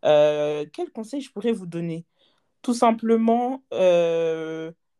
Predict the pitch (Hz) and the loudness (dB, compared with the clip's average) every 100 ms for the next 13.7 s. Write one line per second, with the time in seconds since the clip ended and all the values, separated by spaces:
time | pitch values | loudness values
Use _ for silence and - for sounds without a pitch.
0 | _ - 208 233 190 180 185 180 175 170 | _ -10 -8 -8 -4 -2 -2 -6 -10 -10
1 | 175 165 156 165 233 185 175 - 185 226 | -10 -8 -8 -6 -4 -4 -4 -6 -6 -2
2 | 214 170 180 180 165 190 233 240 233 185 | 0 0 0 -6 -4 -2 -2 0 -2 -4
3 | 170 175 208 185 170 165 160 160 170 185 | -8 -4 -2 -2 -2 -2 -6 -8 -8 -8
4 | - 165 151 - 160 160 170 156 143 - | -8 -14 -14 0 0 2 0 0 -8 -4
5 | 147 208 - - - 180 170 185 196 165 | 2 2 0 -20 -2 2 6 6 4 0
6 | 151 139 - 170 170 - 190 - 170 160 | -4 0 0 0 -4 -6 -6 2 4 6
7 | 180 320 _ - - - 202 208 240 269 | 4 2 _ -10 -8 -2 0 2 2 2
8 | 220 202 190 170 208 277 - _ _ _ | -2 -4 -6 -8 -6 -6 -8 _ _ _
9 | _ - 180 170 165 165 165 160 165 - | _ -2 0 0 -4 -8 -12 -12 -12 -14
10 | - - 196 190 226 226 220 - _ _ | -8 0 0 0 -4 -2 -4 -8 _ _
11 | _ 190 180 - 190 170 - 147 - 190 | _ -4 -4 -4 -6 -6 -8 -18 -2 -2
12 | - - 160 190 220 196 175 - 214 220 | -2 -10 -10 -2 0 0 -6 -4 -4 -4
13 | - 147 147 - 175 180 | -8 -8 -8 -14 -4 -4